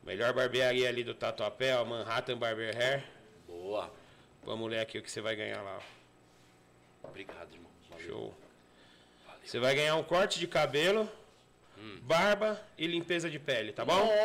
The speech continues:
Speaker 2: Nossa, a esposa agradece
Speaker 1: A esposa
Speaker 2: aí, ó.
Speaker 1: agradece, ela vai ficar
Speaker 2: Barba,
Speaker 1: bonitão,
Speaker 2: cabelo e
Speaker 1: vai
Speaker 2: bigode.
Speaker 1: Barba, cabelo e bigode. Vou mandar o voucherzinho lá pra você, que nosso patrocinador <laughs> oferece pros convidados.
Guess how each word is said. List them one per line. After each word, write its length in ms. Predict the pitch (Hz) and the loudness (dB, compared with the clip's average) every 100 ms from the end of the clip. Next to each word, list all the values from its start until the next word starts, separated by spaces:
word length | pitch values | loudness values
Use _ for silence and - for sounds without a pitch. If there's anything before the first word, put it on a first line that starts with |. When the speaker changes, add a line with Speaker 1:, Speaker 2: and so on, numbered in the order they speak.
| 220 220 214 | 6 6 6
Speaker 2:
Nossa, 600 | 202 180 - 151 117 95 113 | 6 4 2 2 2 0 -4
a 100 | 151 | -6
esposa 420 | - - 196 208 | -6 0 0 0
agradece 580 | 233 240 151 147 180 240 | -4 -4 -2 0 2 2
Speaker 1:
A 20 | 196 | 2
esposa 200 | 156 - | 4 6
Speaker 2:
aí, 40 | - | 6
ó. 40 | |
Speaker 1:
agradece, 440 | 143 143 165 170 | 6 6 4 4
ela 120 | 147 139 | 4 4
vai 80 | 151 | 4
ficar 100 | 156 | 4
Speaker 2:
Barba, 60 | 160 | 4
Speaker 1:
bonitão, 160 | 185 | 2
Speaker 2:
cabelo 140 | 156 196 | 4 4
e 20 | |
Speaker 1:
vai 100 | - 208 | 4 2
Speaker 2:
bigode. 400 | 165 185 180 135 | 4 4 2 -2
Speaker 1:
Barba, 280 | - 117 135 | -4 -2 0
cabelo 280 | 156 156 165 | 0 -2 -2
e 20 | |
bigode. 400 | 170 143 139 127 | 0 2 2 0
Vou 100 | 127 | -4
mandar 260 | 135 135 135 | -4 0 0
o 20 | |
voucherzinho 480 | 135 135 131 123 127 | 0 -2 -4 -4 -4
lá 100 | 123 | -4
pra 140 | 123 | -6
você, 320 | 120 120 160 165 | -8 -6 -6 -6
que 140 | 131 | -8
nosso 260 | 117 113 113 | -8 -8 -10
patrocinador 680 | - 117 120 - 123 113 120 | -8 -8 -8 -8 -8 -4 -4
<laughs> 20 | |
oferece 460 | 110 123 120 120 - | -4 -4 -2 -2 -4
pros 120 | - | -12
convidados. 680 | 120 117 113 123 147 - | -10 -10 -6 -4 -4 -8